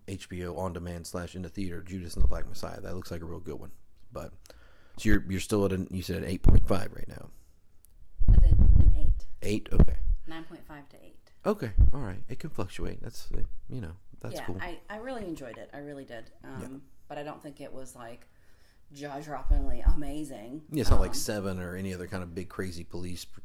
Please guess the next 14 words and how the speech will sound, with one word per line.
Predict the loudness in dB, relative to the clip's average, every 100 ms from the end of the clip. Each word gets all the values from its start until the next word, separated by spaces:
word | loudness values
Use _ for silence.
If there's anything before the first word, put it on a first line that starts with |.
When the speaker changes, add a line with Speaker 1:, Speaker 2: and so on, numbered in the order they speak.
| -14 -12 -14 -12 -14 -12 -14
Speaker 1:
you | -14
know. | -16 -18 -20 -20 -20 -16 -10
I | 0
feel | 2
like | 2
there's | 0 -6
several | -4 -4 -6
police, | -6 -8 -8 -12 -16 -18 -18 _ -16
like, | -14 -14 -16 -20 -20
procedural | -16 -10 -6 -6 -6 -8 -8
movies | -10 -10 -8 -10 -10
or, | -10
like, | -10 -10
just | -12 -14